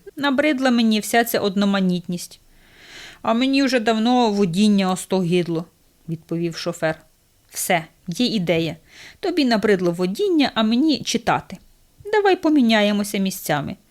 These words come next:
Всі мої лекції написані на папері, а в цьому місті мене ніхто в обличчя не знає». На тому й порішили. Шофер прочитав лекцію без запинки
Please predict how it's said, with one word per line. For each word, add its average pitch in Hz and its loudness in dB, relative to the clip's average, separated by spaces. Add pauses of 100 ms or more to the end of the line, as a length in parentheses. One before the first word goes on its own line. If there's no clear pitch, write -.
(420)
Всі - -8
мої 359 2
лекції 302 0
написані 226 0
на 190 -2
папері, 262 0 (220)
а 415 2
в 403 -4
цьому 370 2
місті 302 0
мене 233 2
ніхто 247 2
в 254 2
обличчя 220 0
не 226 2
знає». 160 -2 (840)
На 175 -2
тому 330 -2
й 285 2
порішили. 185 -4 (640)
Шофер 330 -6
прочитав 196 -4
лекцію 240 -6
без 190 -4
запинки 262 -6